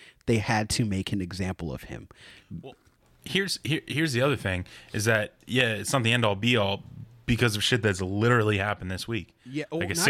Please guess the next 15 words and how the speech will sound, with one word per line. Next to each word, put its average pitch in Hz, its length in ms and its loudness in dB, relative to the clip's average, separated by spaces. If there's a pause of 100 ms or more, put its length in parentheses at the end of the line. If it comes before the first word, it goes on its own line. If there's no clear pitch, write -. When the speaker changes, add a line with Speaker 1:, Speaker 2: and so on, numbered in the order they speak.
Speaker 2:
sixteen-year-old 127 480 0
Speaker 1:
It - 20 -16
Speaker 2:
girl - 160 2
Speaker 1:
was - 160 2
Speaker 2:
got 92 160 -6
Speaker 1:
that, 196 160 4
Speaker 2:
shot. - 80 -8
Speaker 1:
it 175 100 6
was 170 240 2 (140)
literally 139 840 2 (200)
the 143 160 2
same 156 560 4
day. 107 480 -4 (340)
Speaker 2:
Yeah. 87 220 -10 (140)
So 101 480 2